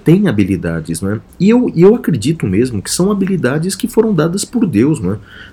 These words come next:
Porque, na verdade, não é mil cursos de oratória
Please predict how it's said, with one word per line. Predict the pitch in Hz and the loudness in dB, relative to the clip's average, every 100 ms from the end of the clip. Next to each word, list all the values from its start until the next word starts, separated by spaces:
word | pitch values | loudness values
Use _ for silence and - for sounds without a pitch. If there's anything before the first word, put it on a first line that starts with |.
| - | 0
Porque, | 147 147 | 0 2
na | 156 151 | 0 4
verdade, | 143 117 170 202 | 2 2 2 2
não | 208 180 | 4 4
é | 220 269 208 127 - | 2 0 0 -2 -2
mil | 123 139 214 | 0 4 4
cursos | 214 - 165 - 143 | 4 2 2 2 0
de | 113 | 4
oratória | 123 107 - 110 202 185 | 4 2 0 2 2 0